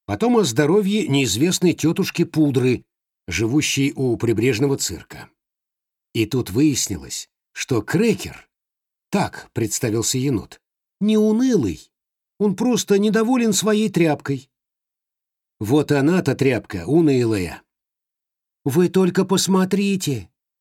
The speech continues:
Енот вытащил тряпку из ведра, отжал и помотал ею перед носом Жур-жура. «Разве такие тряпки сейчас носят?»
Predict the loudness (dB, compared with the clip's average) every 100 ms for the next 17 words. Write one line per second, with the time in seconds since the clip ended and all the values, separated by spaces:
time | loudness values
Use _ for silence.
0 | _ -12 0 0 0 0 -2 -2 -2 -4
1 | -2 -2 0 0 0 -2 -2 0 -2 -6
2 | _ _ _ -4 -4 -2 -2 0 -2 -8
3 | _ _ -8 -4 0 0 0 -2 0 2
4 | 2 0 0 0 0 -2 0 -4 -4 -4
5 | -2 -2 -4 -6 -8 -20 _ _ _ _
6 | _ -4 2 2 2 0 0 0 0 0
7 | 2 0 2 -2 -2 0 0 2 2 2
8 | 2 -2 -6